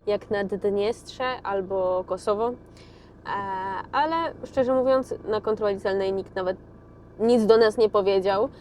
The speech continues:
nawet nie poprosił o dokumenty, po prostu wszystko było załatwione w ciszy. E, i dopiero przy drugim okienku pan do nas zapytał, czy mamy coś do zadeklarowania,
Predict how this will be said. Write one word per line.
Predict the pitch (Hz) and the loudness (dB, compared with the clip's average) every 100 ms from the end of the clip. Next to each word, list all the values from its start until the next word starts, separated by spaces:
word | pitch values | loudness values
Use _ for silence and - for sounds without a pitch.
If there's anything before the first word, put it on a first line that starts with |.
| - - | -20 -4
nawet | 220 214 202 | 2 4 4
nie | 220 | 2
poprosił | 214 208 220 | 2 0 2
o | 208 | 2
dokumenty, | 202 202 214 185 185 190 | 2 2 2 2 0 -2
po | 190 | -4
prostu | 185 190 - 202 | -2 -4 -4 -8
wszystko | 208 196 202 | -8 -6 -4
było | 190 190 196 | -2 -2 0
załatwione | 190 185 - 190 190 | -2 -2 -2 -4 -4
w | - | -6
ciszy. | - 214 294 349 - - - - - - | -6 -4 -2 -4 -6 -16 -20 -20 -18 -4
E, | 214 214 208 202 | -2 0 -2 -4
i | - 311 311 | -8 -6 -6
dopiero | 269 269 254 240 | -6 2 2 2
przy | 240 | 0
drugim | 208 214 208 | -2 0 0
okienku | - - 196 196 202 | 0 -2 -4 -2 -4
pan | 202 190 | -2 -4
do | 196 | -2
nas | 190 190 | -2 -4
zapytał, | 190 185 185 | -8 -4 -4
czy | 185 | -4
mamy | 180 180 | -4 -6
coś | 185 190 | -6 -6
do | 190 | -4
zadeklarowania, | 202 185 190 196 180 180 214 240 240 | -4 -2 -4 -2 -2 -2 -2 -2 -4